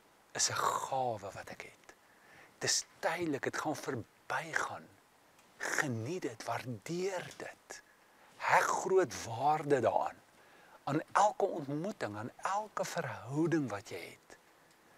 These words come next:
Paulus nooi ons uit om vriendelik om te gaan met ons dood, bewus te wees van ons dood. Hy sê,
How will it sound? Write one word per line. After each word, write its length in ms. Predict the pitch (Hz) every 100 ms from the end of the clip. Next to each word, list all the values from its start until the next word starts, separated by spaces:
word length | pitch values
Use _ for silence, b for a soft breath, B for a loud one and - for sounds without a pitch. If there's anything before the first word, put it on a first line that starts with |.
| B B B -
Paulus 400 | - 143 143 127
nooi 240 | 131 127 139
ons 140 | -
uit 400 | - - - - _ - _ - - - -
om 140 | 117
vriendelik 920 | - - - 175 156 117 82 - - - -
om 160 | 127 107
te 100 | 113
gaan 300 | - 113 92 - - -
met 220 | 120 110 -
ons 220 | 98 -
dood, 420 | 117 101 - - - B B B B B B
bewus 560 | 139 107 104 104 - -
te 140 | - 113
wees 300 | 104 98 -
van 140 | 110
ons 160 | - -
dood. 360 | 107 - - - B B B B
Hy 80 | 120
sê, 340 | - - 147